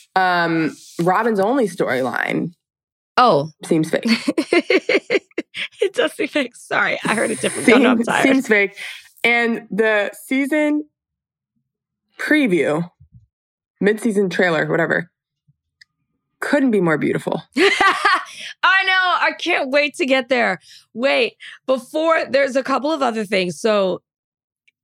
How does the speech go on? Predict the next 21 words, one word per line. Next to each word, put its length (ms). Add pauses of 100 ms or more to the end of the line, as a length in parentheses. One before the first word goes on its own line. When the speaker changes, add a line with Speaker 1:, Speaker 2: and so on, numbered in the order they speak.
Speaker 2:
going 360
back 420
to 540 (280)
hearing 520
the 100
revelation, 840 (680)
which 180
is 80
interesting 460
that 140
none 420
of 100
the 140
other 180
women 320
saw 280
the 100
Instagram 540
Live. 320
Speaker 1:
Yeah. 500
Speaker 2:
And 140